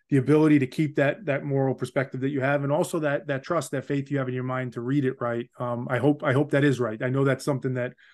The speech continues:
I think about a lot, is just how do I check that? How am I kind of maintaining that struggle we spoke about before?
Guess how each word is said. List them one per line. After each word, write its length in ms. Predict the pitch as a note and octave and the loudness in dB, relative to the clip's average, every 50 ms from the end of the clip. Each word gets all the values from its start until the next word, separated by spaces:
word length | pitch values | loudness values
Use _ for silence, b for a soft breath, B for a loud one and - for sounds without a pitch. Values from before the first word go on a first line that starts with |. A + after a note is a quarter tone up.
| b b b b b | b b b b b
I 100 | D#3 D3+ | 0 0
think 200 | C#3 - D3 C3 | 2 2 2 2
about 220 | C3+ B2 C3 B2+ B2 | 2 2 2 2 2
a 40 | A#2 | 2
lot, 320 | A#2+ A#2+ A#2 A#2 A2+ - | 0 0 -2 -2 -4 -6
is 120 | B2 A2 | -8 -8
just 260 | - C3 B2 - - - | -8 -12 -12 -12 -8 -2
how 100 | - C3+ | 0 4
do 120 | C#3 C3 | 4 4
I 60 | B2 A#2 | 4 2
check 260 | - - C3+ - - | 0 -2 -2 -2 0
that? 200 | B2+ B2 A#2+ A2+ | -2 -2 0 0
How 120 | A#2+ C3 | -2 -2
am 100 | B2+ B2+ | 0 0
I 100 | B2+ B2 | -2 -4
kind 240 | A#2 - - B2+ A#2 | -4 -6 -6 -6 -4
of 60 | B2 A#2+ | -4 -4
maintaining 380 | B2+ B2+ A2+ - C3+ C3 B2+ B2 | -4 -4 -2 0 0 0 0 -2
that 120 | A#2+ A#2 | -4 -6
struggle 280 | - - C#3+ C3 A#2+ A#2+ | -2 0 2 2 2 2
we 80 | A#2+ A#2 | 0 -2
spoke 260 | A2 - - B2+ G#2+ | -4 -4 -6 -6 -4
about 220 | A#2 A#2+ A#2 A2+ - | -4 -4 -4 -4 -6
before? 520 | A#2 - - B2+ B2+ B2 A#2+ A2+ A2 | -8 -4 0 0 2 2 2 0 -2